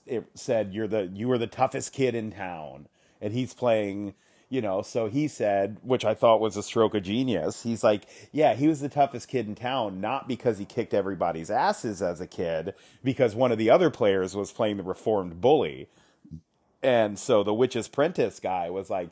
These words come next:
"Yeah, he's the toughest not because he kicked so much ass, but because he got his ass kicked and could take a beating." <laughs> And so then we figured out that the reformed bully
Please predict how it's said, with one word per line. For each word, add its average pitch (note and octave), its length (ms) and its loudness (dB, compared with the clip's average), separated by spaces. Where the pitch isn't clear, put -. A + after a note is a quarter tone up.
"Yeah, D3+ 200 2
he's A#2 160 -2
the A#2+ 80 -4
toughest B2+ 420 0
not B2 300 0
because G2+ 580 2
he A2+ 100 -6
kicked G2+ 280 -6
so G2 160 -4
much F2 200 -8
ass, C3 540 -6
but B2+ 180 2
because A#2 560 2
he B2 100 -6
got G#2+ 260 0
his G2+ 120 -8
ass C#3 360 -2
kicked G2+ 340 -6
and G2 100 -8
could G2+ 160 -10
take B2+ 280 -2
a A2 60 -4
beating." F#2+ 680 -6
<laughs> - 40 -20
And D#3 140 -2
so A#2+ 380 8
then C3+ 300 8
we C3 140 8
figured B2 400 6
out G2+ 320 0
that G#2 360 2
the A#2 80 -2
reformed A2+ 520 -2
bully G#2 440 0